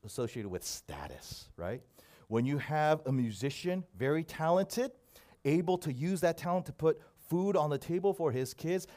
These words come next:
now his musical career has a certain status that doesn't apply to that starving artist on the street, right, in the city. When an entrepreneur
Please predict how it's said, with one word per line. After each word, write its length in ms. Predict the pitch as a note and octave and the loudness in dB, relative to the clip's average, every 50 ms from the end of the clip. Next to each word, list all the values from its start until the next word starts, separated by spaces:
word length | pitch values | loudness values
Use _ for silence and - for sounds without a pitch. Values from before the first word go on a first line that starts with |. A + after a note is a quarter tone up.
| - - | -12 -4
now 380 | G2 G#2+ A2+ C3 E3 F#3 G3 F#3+ | -2 0 2 2 4 4 4 4
his 260 | D3+ D#3 C3+ G#2+ G#2+ | 4 2 0 0 -2
musical 460 | A#2 C3+ E3 F3+ D#3 D#3 - D3 C3 | -2 -2 -2 -2 -4 -4 -4 -4 -6
career 380 | - - - C3+ D3 C#3 A2 - - - - | -6 -6 -6 -4 -2 -2 -2 -4 -6 -10 -4
has 160 | - B2+ A#2+ | -2 -2 -2
a 60 | A#2 | -2
certain 280 | - - F#3 - D3 C#3 | -2 -2 -2 -2 0 -2
status 720 | - - - - - - C#3 D3+ E3+ E3 B2 G2+ G2 - - - - - | -2 -2 -4 -4 -2 -2 0 0 2 2 0 0 -2 -4 -8 -14 -6 0
that 240 | - A#2 A#2+ - - | 2 2 2 4 4
doesn't 360 | C#3+ D3+ D3 D3+ D#3+ D3 - - _ _ _ _ _ _ _ _ | 4 4 6 4 0 0 -2 -8 _ _ _ _ _ _ _ _
apply 300 | - A#2+ - - C#3 B2 | -8 -8 -4 -2 -2 -2
to 100 | A2+ G#2+ A2 | 0 0 -2
that 140 | A2 G#2 | -2 -2
starving 400 | - - B2 G#2+ G#2+ G2+ A2 G#2+ - | -2 -4 -4 -4 -2 -2 -4 -4 -4
artist 380 | G#2+ A2 G#2+ G2 F#2+ F#2 - - - | -4 -4 -2 -2 -4 -6 -8 -10 -8
on 100 | G#2+ G2 | -6 -6
the 80 | F#2 | -6
street, 360 | - - - A#2+ G2+ F2 E2 - _ _ _ _ _ | -8 -10 -10 -8 -8 -8 -10 -14 _ _ _ _ _
right, 240 | - F#2+ A#2 D#3+ - - | -6 -4 -4 -4 -4 -6
in 80 | A2 | -6
the 80 | G2+ F2+ | -6 -6
city. 340 | - - G#2 E2 D2 C#2 - _ _ _ _ _ _ _ _ - - | -6 -6 -6 -8 -8 -12 -16 _ _ _ _ _ _ _ _ -12 -6
When 140 | B2+ C#3 C#3 | -2 0 2
an 80 | C#3+ | 4
entrepreneur 840 | D#3+ E3+ G3+ G3+ - - - E3+ F3 D#3 D3+ F#3 G#3+ F#3 G#2+ F2 | 4 4 4 2 0 -4 -4 -2 0 0 2 2 2 2 2 0